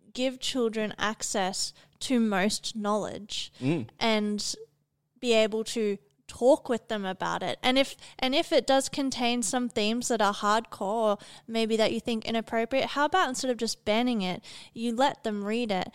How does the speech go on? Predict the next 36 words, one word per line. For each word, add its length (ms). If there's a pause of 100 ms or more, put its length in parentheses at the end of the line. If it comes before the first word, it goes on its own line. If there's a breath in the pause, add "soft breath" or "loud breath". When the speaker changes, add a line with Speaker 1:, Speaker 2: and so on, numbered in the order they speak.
(160 loud breath)
Speaker 1:
and 200
then 200
you, 200
I 120
don't 160
know, 220 (320 soft breath)
guide 360
them 140
through 260
a 80
discussion 840
in 200
which 460
you, 240 (280)
like, 240 (580 loud breath)
it's 200
stupid. 400
Like, 160
you, 140 (120)
you, 360
it's 260
your 80
duty 320
to 100
help 300
shape 320
their 160
beliefs. 640 (400 loud breath)
It's 240
not 240
your 160
duty 480
to 640 (280 soft breath)
completely 640
dictate 720
them 280